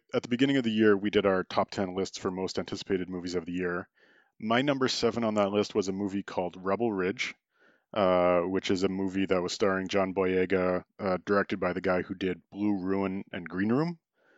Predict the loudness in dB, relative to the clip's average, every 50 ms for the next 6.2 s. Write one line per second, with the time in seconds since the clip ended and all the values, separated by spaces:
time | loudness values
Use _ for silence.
0 | _ _ _ _ _ _ _ _ _ _ -6 -2 0 2 4 4 4 2 2 4
1 | 6 6 8 10 10 10 8 10 8 8 10 10 8 6 6 4 4 4 4 4
2 | 4 4 4 4 2 2 0 _ -4 0 2 4 4 4 4 2 2 2 2 2
3 | 4 4 2 6 6 6 6 6 6 6 8 8 6 6 4 4 4 4 2 0
4 | 0 0 2 2 2 2 0 -4 _ _ _ -4 0 2 2 2 2 2 2 2
5 | 2 -2 _ _ -20 -20 -20 -20 -20 _ _ -4 -2 0 2 2 2 0 -2 -4
6 | -6 -8 -10